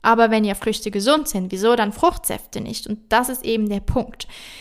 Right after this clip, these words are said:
In den Fruchtsäften werden die Früchte entsaftet und das ganze Fruchtfleisch, welches viele Nährstoffe enthält, welches viele Ballaststoffe enthält, die gut sind für deinen Darm, die zu diesem Prozess führen, dass der Zucker gut ins Blut aufgenommen werden kann,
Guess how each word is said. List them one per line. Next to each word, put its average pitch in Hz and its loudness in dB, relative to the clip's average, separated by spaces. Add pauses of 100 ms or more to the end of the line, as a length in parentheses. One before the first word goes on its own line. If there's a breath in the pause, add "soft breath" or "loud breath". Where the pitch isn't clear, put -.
(440 loud breath)
In 302 0
den 294 -2
Fruchtsäften 247 -2
werden 240 0 (180)
die 220 -6
Früchte - -4 (100)
entsaftet - -4
und 214 -6
das 208 -2
ganze 269 0
Fruchtfleisch, 208 -2
welches 208 -2
viele 285 -2
Nährstoffe 262 -4
enthält, 202 -4 (280 loud breath)
welches 240 4
viele 285 2
Ballaststoffe 214 2
enthält, 202 -2
die 220 -6
gut 285 -2
sind 262 -4
für 247 -8
deinen 214 0
Darm, 208 2
die 214 -6
zu - -4
diesem 220 -4
Prozess 294 -2
führen, 202 -2
dass 202 -4
der 190 -8
Zucker - -4
gut 254 -2
ins 233 -4
Blut 330 -2
aufgenommen 190 0
werden 185 -6
kann, 190 -6